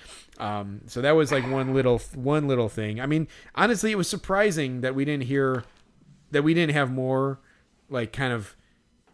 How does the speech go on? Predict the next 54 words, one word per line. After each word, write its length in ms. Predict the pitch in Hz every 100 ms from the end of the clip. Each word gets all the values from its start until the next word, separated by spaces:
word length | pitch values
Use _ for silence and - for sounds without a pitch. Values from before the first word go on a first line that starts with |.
| _
hockey 380 | - 127 127 160
guy 560 | 143 143 147 151 151 143 _ _ _
experiences 720 | 120 - 143 147 156 185 170 160
at 80 |
the 80 | 160
game. 400 | 160 170 180 190
It 60 | 170
was 140 | 131
a 100 | 156 - _
slightly, 580 | 147 - 214 240 165 156 - _ -
if 100 | 160
the 80 | 175
game 220 | 180 233
wasn't 280 | 233 185 180
as 100 | 131
good 140 | 165
as 80 | 151
it 80 | 135
was, 320 | 127 135 113 131
it 80 | -
would 140 | 147 170
have 80 |
been 100 | 147 127
a 40 |
letdown 360 | 127 123 113 107
that 100 | 104
we 80 |
didn't 180 | 110 107
have 140 | 107 104
more 180 | 107
fan 500 | 98 110 107 107 113 110
stuff 440 | - 131 127 127
to, 160 | - 127
to 140 | -
report 360 | 127 120 147 143
on. 260 | 156 165 160 _ - - - _ -
Um, 500 | 127 123 120 120 110 - _ _ _ -
but 160 | 127 117
the 80 | 135
one 240 | 175 202
other 260 | 208 185 165
th-, 40 |
fan 600 | - - - 151 143 143
thing 200 | 135 123
that 120 | 117
I 80 | 107
have, 440 | 107 113 107 101 - - - _ -
um, 240 | 117 113
which 160 | 120 131
I 60 |
think 300 | 117 - 180
kinda 220 | 147 143
sums 340 | 127 139 123 113
up 300 | 113 110